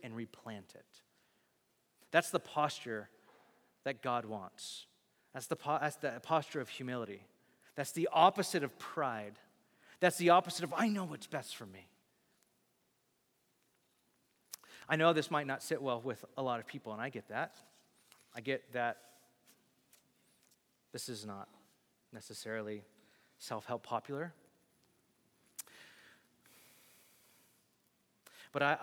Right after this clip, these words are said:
what I do know is that what, what our world needs and what our town needs are people with new hearts and new spirits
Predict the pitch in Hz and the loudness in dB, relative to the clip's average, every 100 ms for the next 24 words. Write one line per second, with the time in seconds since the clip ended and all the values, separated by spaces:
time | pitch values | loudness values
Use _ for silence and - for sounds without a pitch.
0 | - 147 143 151 165 131 123 107 123 127 | -2 2 2 2 -4 -2 -4 -2 -2 -2
1 | 127 120 - - _ _ _ _ _ _ | -2 -2 -4 -20 _ _ _ _ _ _
2 | _ _ 131 123 139 135 120 131 135 123 | _ _ -12 -6 -4 -4 -4 -6 -4 -4
3 | 117 117 117 113 - 123 117 107 107 113 | -6 -8 -6 -6 -6 -8 -8 -8 -10 -12
4 | - 117 113 107 117 - 113 98 113 - | -12 -12 -10 -10 -12 -10 -10 -6 -8 -8
5 | 104 104 - 113 101 - _ - | -14 -12 -12 -10 -10 -14 _ -18